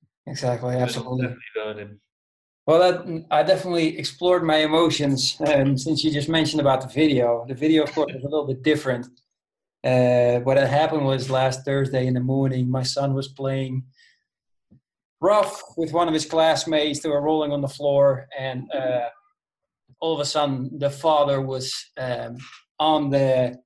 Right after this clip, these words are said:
Speaker 1: school property, and he was yelling like absolute maniac to my kid. And I didn't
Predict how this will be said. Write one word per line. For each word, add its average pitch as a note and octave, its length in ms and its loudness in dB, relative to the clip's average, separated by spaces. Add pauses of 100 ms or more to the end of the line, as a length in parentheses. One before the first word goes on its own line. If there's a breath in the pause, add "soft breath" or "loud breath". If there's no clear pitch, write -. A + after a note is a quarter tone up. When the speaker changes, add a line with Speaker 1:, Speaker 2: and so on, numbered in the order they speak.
(220)
Speaker 1:
school G3+ 340 2
property, D3+ 840 0
and C3+ 300 -4
he C#3 120 -6
was C3 240 -8
yelling C3 480 -2
like A#2+ 340 -8 (340)
absolute C3+ 560 -10 (120)
maniac C3+ 840 -2
to C#3 100 -10
my A#2 180 -8
kid. A#2+ 260 -8 (1000)
And D3 240 -2
I C#3+ 140 0
didn't F#3 480 0